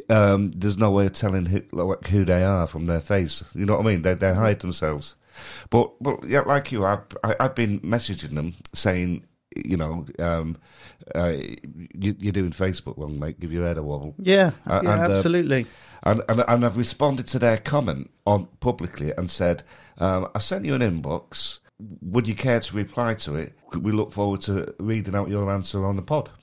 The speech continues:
Speaker 2: Yeah, did you
Speaker 1: Make,
Speaker 2: get a reply?
Speaker 1: make it, make it entertaining? Of course not.
Speaker 2: No, I usually delete them. I think it's, it just looks like, you know,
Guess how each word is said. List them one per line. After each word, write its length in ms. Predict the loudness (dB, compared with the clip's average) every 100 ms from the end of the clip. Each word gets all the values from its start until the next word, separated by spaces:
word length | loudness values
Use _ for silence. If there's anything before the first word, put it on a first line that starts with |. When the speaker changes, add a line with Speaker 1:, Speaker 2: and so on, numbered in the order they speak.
| _ -2
Speaker 2:
Yeah, 220 | 0 0 0
did 140 | 2
you 60 | 4
Speaker 1:
Make, 100 | 4
Speaker 2:
get 100 | 4
a 40 |
reply? 180 | 2 2 2
Speaker 1:
make 40 |
it, 40 |
make 200 | 0 2
it 40 | 0
entertaining? 460 | -2 -4 -4 -2 -6
Of 220 | -10 -12
course 420 | -8 -8 -8 -8
not. 320 | -8 -10 -6
Speaker 2:
No, 280 | -2 -2 -2 -6 -2
I 120 | 2
usually 340 | 2 2 0
delete 400 | 2 2 2 0
them. 240 | -2 -2 -4
I 80 | -4
think 260 | -2 0 -2
it's, 180 | -4
it 100 | -4
just 280 | -2 -2 -2
looks 220 | -4 -2
like, 240 | -4 -4 -4
you 100 | -4
know, 200 | -2 -4